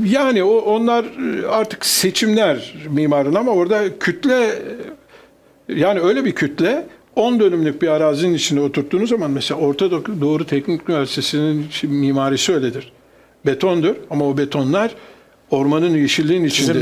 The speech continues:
Speaker 2: mezun olduğunuz.
Speaker 1: Tabii benim
Speaker 2: Evet.
Speaker 1: mezun olduğum ya.
Speaker 2: Ya
Speaker 1: O,
Speaker 2: bilmeyenler için soruyorum. Ben biliyorum da.
Speaker 1: e, yani
Speaker 2: Evet.
Speaker 1: belki de, e, mimar çok Bergama'yı tanımadığı için öyle bir şey oldu ama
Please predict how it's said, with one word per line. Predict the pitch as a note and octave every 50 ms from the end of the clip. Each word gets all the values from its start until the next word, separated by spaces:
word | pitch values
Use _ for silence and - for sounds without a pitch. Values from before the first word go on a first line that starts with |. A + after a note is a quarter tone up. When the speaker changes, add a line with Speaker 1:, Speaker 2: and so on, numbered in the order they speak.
| E3 E3
Speaker 2:
mezun | E3 G3 E3
olduğunuz. | D#3+ C#3+ C3+ B2+ C3 C3 E3+ F3+ - - -
Speaker 1:
Tabii | - D#4 F4 C#4+
benim | B3+ B3 B3
Speaker 2:
Evet. | A3+ G3+
Speaker 1:
mezun | F#3+ E3 D#3+ F#3+ F3+
olduğum | E3 D3 C#3 C3+ C#3+ C#3 C#3+ F3+
ya. | G#3+ C#4 C#4 - - - -
Speaker 2:
Ya | D3 D3+
Speaker 1:
O, | A3
Speaker 2:
bilmeyenler | A#3 B3 B3 A#3 A3 G#3+ G#3+ A#3
için | A3 - - D3+
soruyorum. | - - D3+ C3+ B2+ A#2+ B2 C#3+
Ben | D#3 D#3+ D#3
biliyorum | C#3+ E3+ - - - F3+ F3+
da. | F3 F3
Speaker 1:
e, |
yani | F3 F3 E3 D#3 D#3 G#3 A3+ A3+
Speaker 2:
Evet. | A3+ A3+ G#3
Speaker 1:
belki | A3+ A#3 A3+ A3+ A#3 G3+
de, | A#3 A3+ A3+
e, | A3 G#3 A3 B3 A#3+ A3 G#3+ G#3+ G#3 G3+
mimar | G#3 A3 A3 A3 A3 A3+ A3 F#3+
çok | - - G#3+ A3+ A3+ A3+ - -
Bergama'yı | G3+ G3+ F#3 F#3 G3 G3 G3 F3+
tanımadığı | - F#3 G#3 G#3 G3 F#3 D3 C#3+ C3+ B2+
için | B2 - - C#3
öyle | B2+ B2+ C3 C3
bir | C3+
şey | - - C#3+
oldu | C3 C3 C#3 -
ama | D#4+ D4+ C#4 G#3